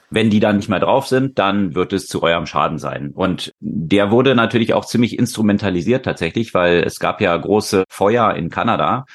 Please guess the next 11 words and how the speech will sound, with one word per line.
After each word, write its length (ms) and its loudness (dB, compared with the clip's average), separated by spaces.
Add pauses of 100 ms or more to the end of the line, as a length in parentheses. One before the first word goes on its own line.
(260)
und 380 -4
da 100 2
sind 140 0
verschiedene 340 0
Artikel 320 0
dann 160 0
erschienen, 640 2
die 460 -4 (160)
gesagt 440 0
haben, 420 2 (440)
gerade 840 2